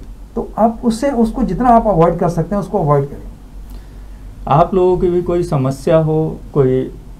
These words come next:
Speaker 2: चीज़, अ, डॉक्टर साहब से जाननी हो, तो आप कृपया कमेंट बॉक्स में लिखें, तो मैं उनसे वो समस्याओं का समाधान आपके सवालों के द्वारा आप पा सकते हैं। बाकी एक सवाल और है डॉक्टर साहब, इस वक्त कोविड से सारी दुनिया लड़ रही है।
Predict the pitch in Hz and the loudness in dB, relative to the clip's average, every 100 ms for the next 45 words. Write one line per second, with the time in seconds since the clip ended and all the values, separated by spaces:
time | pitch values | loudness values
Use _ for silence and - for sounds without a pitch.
0 | - 120 127 113 131 120 - 127 117 113 | -8 -2 -2 -2 -6 -6 -10 -6 -2 0
1 | 117 127 120 127 127 147 127 127 120 110 | 0 -2 0 0 0 0 0 0 0 0
2 | 135 143 147 147 151 127 127 - - 143 | 2 0 0 -2 0 0 0 -4 -6 -4
3 | 113 139 131 127 147 151 139 135 - 147 | 0 0 0 0 0 0 -2 -2 -2 0
4 | 127 113 185 - - - - 139 147 156 | -2 -4 -8 -8 -16 -14 -6 -2 0 -2
5 | 135 139 139 135 160 220 - - 147 135 | -2 -2 -2 -2 -4 -6 -10 -10 -4 -2
6 | 147 151 135 135 143 131 131 127 127 123 | 0 0 -2 -2 -4 -2 -4 -2 -2 -2
7 | 123 135 135 117 - 131 120 117 - - | -2 -2 -2 -2 -2 -4 -2 -6 -12 -18
8 | - 123 113 123 120 123 117 113 160 - | -8 -4 -2 -2 -2 -2 -2 -4 -6 -12
9 | - - - 127 123 - 123 120 143 - | -18 -14 -4 -2 -2 -4 -4 -4 -6 -6
10 | 135 113 - - - - - - 139 143 | -4 -4 -8 -14 -20 -18 -20 -8 -6 -4
11 | 214 185 185 226 202 202 170 180 180 165 | 0 2 2 2 2 2 0 -2 -4 -4
12 | 139 - 143 139 123 - - - - - | -4 -4 -4 -2 -2 -6 -12 -12 -14 -16
13 | - 180 175 180 196 190 - 151 175 220 | -12 -4 -4 0 0 0 -2 0 2 2
14 | 196 190 180 - 156 170 151 139 139 127 | 0 -4 -4 2 2 4 2 2 2 2
15 | 104 101 107 - | 0 -2 -4 -6